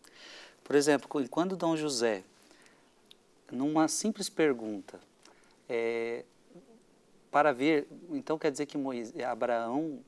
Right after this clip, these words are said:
foi casado com a sua irmã, e aí temos agora a resposta meia-irmã. É, eu imaginava isso, nós lendo textos do Antigo Testamento, e, e,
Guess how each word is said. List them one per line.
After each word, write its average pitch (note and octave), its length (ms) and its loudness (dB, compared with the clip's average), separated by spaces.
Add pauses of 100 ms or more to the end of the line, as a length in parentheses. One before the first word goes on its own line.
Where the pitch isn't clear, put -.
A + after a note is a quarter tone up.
(160)
foi B2+ 220 -10
casado A2+ 440 -6
com A2 500 -10
a - 40 -14
sua - 200 -4
irmã, A#2+ 360 -4 (140)
e A2 120 -6
aí B2 380 -8 (320)
temos B2+ 260 -4
agora A2+ 280 -4
a - 20 -12
resposta A2 520 -8
meia-irmã. A2 800 -4 (920)
É, C3 500 2
eu E3+ 140 6
imaginava D#3+ 600 4
isso, C3 300 -2
nós B2 380 0
lendo C3 480 4
textos A#2+ 520 -2
do A2+ 100 -8
Antigo G#2+ 340 -8
Testamento, G#2+ 880 -8 (760)
e, C#3+ 300 0
e, C#3+ 100 -8